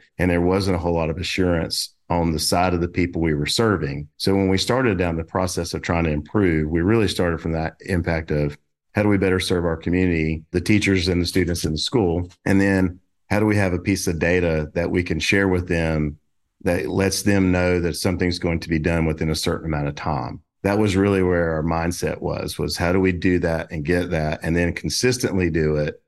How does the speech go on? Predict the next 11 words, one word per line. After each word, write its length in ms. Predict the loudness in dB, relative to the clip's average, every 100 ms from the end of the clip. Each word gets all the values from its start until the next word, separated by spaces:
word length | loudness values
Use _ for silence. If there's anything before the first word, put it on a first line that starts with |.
| _
so 240 | -4 0 2
that 280 | 0 -2
we 120 | 0 0
build 320 | 2 0 0
back 280 | -2 -2 -6
that 240 | -8 -8
trust. 720 | -2 0 0 -2 -6 -8 -4
So 140 | -2
we're 160 | 0 0
not 340 | 0 0 -2
seeing 580 | -2 0 0 0 -2 -4